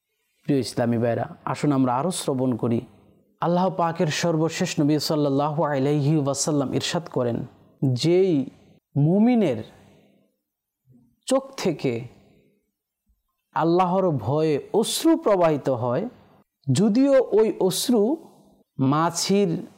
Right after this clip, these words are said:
মাথার পরিমাণ হয় না কেন, এবং ওই অশ্রু তার চেহারার মধ্যে যদি প্রবাহিত হয়, তো আল্লাহ পাক তার জন্য জাহান্নামকে হারাম করে দিবে।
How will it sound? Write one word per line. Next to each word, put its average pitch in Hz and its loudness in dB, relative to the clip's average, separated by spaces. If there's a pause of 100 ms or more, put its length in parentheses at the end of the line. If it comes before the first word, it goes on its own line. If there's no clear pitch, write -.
(260)
মাথার 160 2
পরিমাণ 175 2 (400)
হয় 147 -2
না 131 0
কেন, 117 -2 (580)
এবং 170 2 (220)
ওই 175 2 (120)
অশ্রু 156 0 (760)
তার 143 0 (160)
চেহারার 214 2
মধ্যে 196 2
যদি 170 0 (120)
প্রবাহিত 180 0 (120)
হয়, 113 -4 (800)
তো 165 0
আল্লাহ 151 0 (200)
পাক 160 2 (1000)
তার 151 0
জন্য 147 0 (220)
জাহান্নামকে 143 0
হারাম 143 -2 (100)
করে 131 -2
দিবে। 120 0